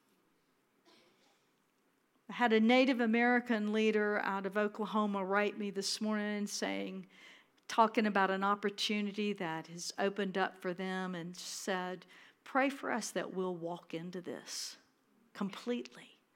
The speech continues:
'cause it could impact the majority of Native Americans in our nation." He's a kingdom leader, has an apostolic center, in, the first apostolic center in Oklahoma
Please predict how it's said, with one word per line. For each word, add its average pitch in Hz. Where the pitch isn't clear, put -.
'cause 220
it 226
could 214
impact 208
the 190
majority 220
of 196
Native 202
Americans 196
in 180
our 175
nation." 180
He's 208
a 214
kingdom 247
leader, 240
has 180
an 190
apostolic 202
center, 202
in, 196
the 180
first -
apostolic 175
center 196
in 170
Oklahoma 170